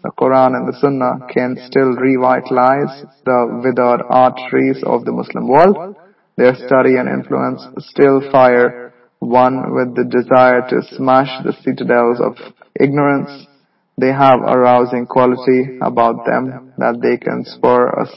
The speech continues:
slumbering people into a new life. Under their inspiration, mighty struggles can once again ensue between belief and unbelief, faith and treachery, heart and intellect.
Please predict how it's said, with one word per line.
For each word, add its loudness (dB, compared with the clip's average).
slumbering 0
people -2
into -6
a -6
new -4
life. 4
Under 2
their 2
inspiration, -2
mighty -2
struggles -2
can -6
once -4
again -4
ensue 0
between -8
belief -2
and -4
unbelief, -2
faith 4
and -4
treachery, -6
heart 2
and -2
intellect. -2